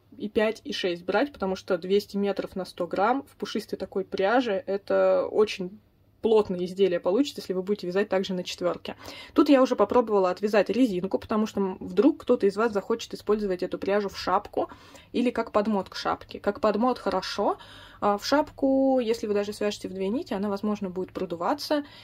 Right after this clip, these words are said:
и не будет так сильно греть, потому что состав здесь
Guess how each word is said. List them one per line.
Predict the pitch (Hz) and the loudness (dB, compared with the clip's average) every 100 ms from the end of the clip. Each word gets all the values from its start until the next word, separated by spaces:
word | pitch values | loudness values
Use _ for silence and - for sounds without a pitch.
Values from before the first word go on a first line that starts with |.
| - | -10
и | 196 240 240 | -4 -2 2
не | 208 | 2
будет | 196 233 220 | 0 -2 -4
так | 185 - | -6 -6
сильно | 226 214 202 | -6 -4 -2
греть, | 202 196 | -2 -2
потому | - 180 190 | -6 -8 -8
что | - 190 185 185 | -8 -6 -6 -6
состав | - 185 - 202 180 | -10 -8 0 0 0
здесь | 180 180 - | -4 -4 -6